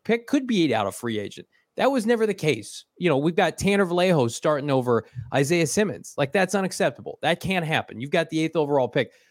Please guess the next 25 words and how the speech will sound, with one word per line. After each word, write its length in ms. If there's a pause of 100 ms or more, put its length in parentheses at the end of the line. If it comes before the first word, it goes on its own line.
So 240
that, 320
to 100
me, 240
is 180
where 300 (340)
things 240
are 60
gonna 180
change. 560
They, 220
they 220
wanna 240
come 240
out 180
of 80
this 180
draft 640 (400)
with 440 (420)
twelve 500
picks 480 (120)
plus. 500
This 200
roster 440
needs 280